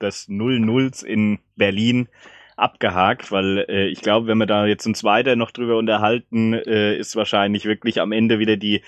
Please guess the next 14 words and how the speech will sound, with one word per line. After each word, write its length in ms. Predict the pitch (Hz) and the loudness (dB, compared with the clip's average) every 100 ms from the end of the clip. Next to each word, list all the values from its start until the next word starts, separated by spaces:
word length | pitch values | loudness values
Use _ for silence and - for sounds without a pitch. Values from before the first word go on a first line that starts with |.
| - - _ - | -14 -20 _ -4
äh, 260 | 98 95 92 | 0 0 0
das 220 | 98 - | -2 0
Resümee, 500 | 107 101 107 107 127 | 0 2 2 2 2
das 200 | 117 - | 0 -4
man 140 | 107 | -8
ziehen 320 | - 139 143 139 | -6 -4 -4 -2
kann. 420 | 123 117 123 - _ _ _ _ - _ _ _ | 0 0 -2 -8 _ _ _ _ -20 _ _ _
Es 120 | - | -4
war 160 | 107 110 | 0 4
mal 160 | 113 107 | 2 2
wieder 240 | 110 110 | 2 2
eine 200 | 104 98 | 0 -2
vergebene 500 | 104 98 113 107 101 | -4 -2 -2 -2 -4
Chance, 640 | - 113 135 151 - - | -2 2 2 0 -6 -12